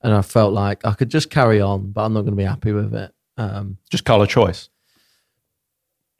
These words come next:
Speaker 1: c-, yeah, like, colour choice and also just specifically the paint. Like, I was using a Tamiya paint,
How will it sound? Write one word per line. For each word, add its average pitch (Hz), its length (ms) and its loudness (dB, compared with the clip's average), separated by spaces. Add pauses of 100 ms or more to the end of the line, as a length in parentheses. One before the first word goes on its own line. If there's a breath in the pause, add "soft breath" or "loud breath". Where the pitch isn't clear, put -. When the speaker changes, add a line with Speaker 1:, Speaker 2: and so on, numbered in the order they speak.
(180)
Speaker 1:
c-, - 120 -4
yeah, 175 240 6
like, 160 220 6
colour 190 280 6
choice 165 400 2
and 143 200 4
also 147 300 4
just 113 180 -2
specifically 120 520 0
the 104 100 0
paint. 117 380 0
Like, 113 180 -2
I - 20 4
was 110 120 2
using 110 200 2
a 107 60 -2
Tamiya 110 400 -2
paint, 98 380 -8